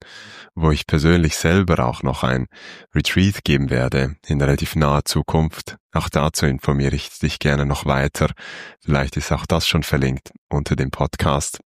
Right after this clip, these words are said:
Ist ein sehr schöner Raum. Und Alchemy of Breath,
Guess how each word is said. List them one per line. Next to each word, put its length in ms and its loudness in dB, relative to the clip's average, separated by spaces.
Ist 180 -8
ein 100 0
sehr 200 2
schöner 320 0
Raum. 360 0
Und 460 2
Alchemy 600 0
of 220 -8
Breath, 460 -2